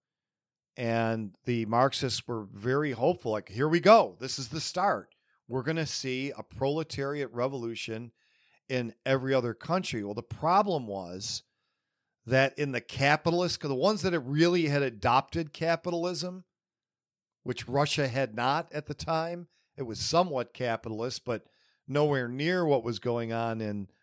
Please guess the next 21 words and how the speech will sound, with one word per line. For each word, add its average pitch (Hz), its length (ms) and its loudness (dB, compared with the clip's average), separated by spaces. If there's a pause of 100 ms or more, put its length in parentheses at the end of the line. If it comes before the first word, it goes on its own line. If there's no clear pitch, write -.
(120)
Western 120 440 0
Europe 127 380 0
or 110 100 -4
the 110 120 -6
United 113 400 -6
States. 151 580 0 (520)
Um, 131 500 4 (720)
the, 143 200 4
the 139 80 0
working 175 420 6
class's 170 540 4
living 185 360 4
standards 147 600 0
were 180 80 4
skyrocketing. 165 1120 6 (380)
That's 160 200 0
why 196 180 6
there 180 100 2
was 156 180 -4
no 156 160 6
revolution. 147 840 0